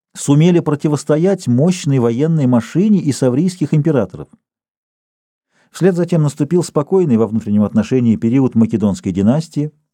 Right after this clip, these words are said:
подобные периоды римской цивилизации от Августа до Марка Аврелия.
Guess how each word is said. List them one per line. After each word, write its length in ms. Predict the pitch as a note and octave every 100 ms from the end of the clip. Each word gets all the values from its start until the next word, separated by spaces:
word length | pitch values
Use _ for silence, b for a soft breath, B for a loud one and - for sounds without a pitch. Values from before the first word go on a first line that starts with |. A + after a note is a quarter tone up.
| _ _
подобные 400 | - F2+ F2+ F2+
периоды 380 | E2+ F2+ F2 D#2+
римской 320 | E2+ D#2 -
цивилизации 680 | E2+ F2+ F2 E2+ A2+ A#2 F#2
от 120 | E2 A2
Августа 400 | G#2+ F2+ - E2
до 100 | F#2
Марка 300 | F2+ - G#2
Аврелия. 420 | A2+ E2 D2